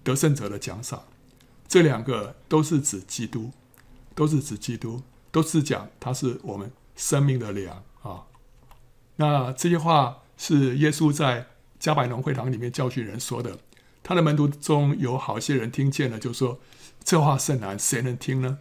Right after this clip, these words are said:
啊，耶稣心里知道啊，门徒为这话议论，就对他们说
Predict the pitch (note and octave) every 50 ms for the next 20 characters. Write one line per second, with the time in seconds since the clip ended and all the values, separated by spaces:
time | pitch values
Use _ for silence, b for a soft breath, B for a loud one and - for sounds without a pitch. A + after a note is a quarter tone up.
0 | - - - - - - - - - b b b b b b b b b b -
1 | - D#3+ E3 D3+ F3 F3 - F#3+ F3+ E3 C3 G#2+ - - - C3+ C#3+ C#3 C3 A2+
2 | F#2+ F2+ F2+ - b b b b b C3+ B2+ C#3+ D3 D3+ C#3 C3+ D3 C#3+ C3+ C3
3 | C#3 C3 A#2+ - - B2+ A2 A2+ D#3 C3+ C3 B2+ C3 B2+ A#2+ A#2+ - A#2+ A#2+ -
4 | A#2+ A2+ A#2 A#2 A2+ A2+ - - C3+ C3 C#3